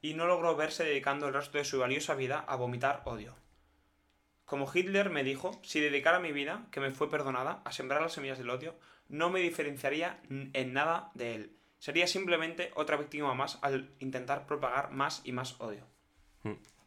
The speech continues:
Speaker 2: ¿No? Yo creo que coge muy buena posición en el sentido de lo que puede hacer es odiar más o utilizar ese odio como para algo positivo, ¿no? Dice, "Si logro que una sola persona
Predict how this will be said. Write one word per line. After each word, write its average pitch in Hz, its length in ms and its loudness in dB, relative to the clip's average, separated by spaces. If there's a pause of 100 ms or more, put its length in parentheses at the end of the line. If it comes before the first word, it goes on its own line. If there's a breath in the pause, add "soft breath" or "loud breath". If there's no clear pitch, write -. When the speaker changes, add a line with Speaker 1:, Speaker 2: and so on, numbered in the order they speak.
(220)
Speaker 2:
¿No? 139 200 -6 (120)
Yo 110 100 -18
creo 98 180 -2
que 104 220 -2 (360 loud breath)
coge 110 260 -2
muy 107 180 0
buena 104 420 0
posición 104 440 -4
en 117 60 -4
el 104 60 -6
sentido 104 380 -2
de 87 220 0 (840 soft breath)
lo 98 120 -2
que 95 100 -4
puede 101 160 2
hacer 107 180 0
es 104 140 0
odiar 101 360 0
más 123 360 2 (380 soft breath)
o 104 400 -4
utilizar 98 380 -2
ese 98 180 -2
odio 104 180 -2
como 104 260 0
para 98 200 4
algo 98 180 2
positivo, 98 480 -4
¿no? 107 140 -2
Dice, 107 360 -2 (300 loud breath)
"Si - 180 0
logro 165 300 6
que 185 100 0
una 143 300 4
sola 123 300 4
persona 98 560 0